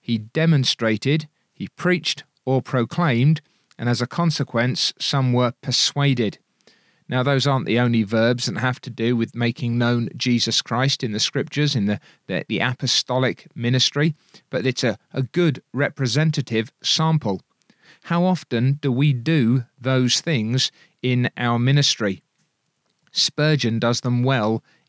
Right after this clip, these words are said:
in this sermon. He tells us that when poor souls are coming to Jesus, they are generally themselves their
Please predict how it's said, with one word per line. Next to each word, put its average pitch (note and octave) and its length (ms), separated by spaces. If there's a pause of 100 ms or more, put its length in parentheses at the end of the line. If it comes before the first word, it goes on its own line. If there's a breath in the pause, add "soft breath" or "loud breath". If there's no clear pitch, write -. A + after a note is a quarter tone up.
in B2+ 200
this G#2+ 180
sermon. B2 600 (1080)
He D#3 140
tells F3 380
us B2 320 (400 soft breath)
that C#3 280
when D#3 220
poor F#3+ 300
souls D#3 500
are D#3+ 60
coming C#3+ 340
to B2+ 100
Jesus, B2 640 (280 loud breath)
they B2+ 120
are C3 140
generally F3+ 580
themselves D3 760
their C3 180